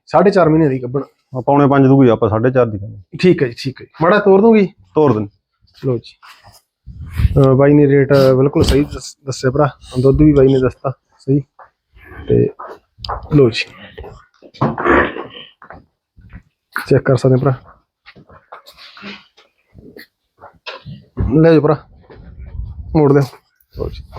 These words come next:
Speaker 1: ਤੋਰਾ ਤਰਾ ਤਾਂ ਸਾਡੇ ਸਾਹਮਣੇ ਭਰਾ। ਠੀਕ ਹੈ ਜੀ।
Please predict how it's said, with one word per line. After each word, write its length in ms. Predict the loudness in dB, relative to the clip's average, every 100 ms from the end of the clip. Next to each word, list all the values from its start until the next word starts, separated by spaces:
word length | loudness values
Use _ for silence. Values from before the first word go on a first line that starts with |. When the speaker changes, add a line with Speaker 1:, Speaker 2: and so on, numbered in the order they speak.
| -20 -20 -20 -2
Speaker 1:
ਤੋਰਾ 180 | 0 2
ਤਰਾ 160 | 0
ਤਾਂ 140 | 0 0
ਸਾਡੇ 180 | 0
ਸਾਹਮਣੇ 300 | 0 0 0 0
ਭਰਾ। 100 | -2
ਠੀਕ 880 | -4 -14 -20 -20 _ -18 -4 -2 2
ਹੈ 80 |
ਜੀ। 40 | 0